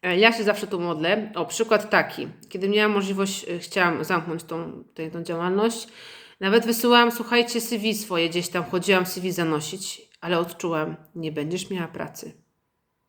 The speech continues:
I nie mam tej pracy do tej pory, dalej tutaj jestem w tym,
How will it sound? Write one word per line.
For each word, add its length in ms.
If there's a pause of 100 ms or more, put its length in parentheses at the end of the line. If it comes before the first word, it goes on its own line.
(760)
I 80
nie 140
mam 160
tej 140
pracy 260
do 80
tej 120
pory, 260
dalej 280
tutaj 240
jestem 280
w 40
tym, 160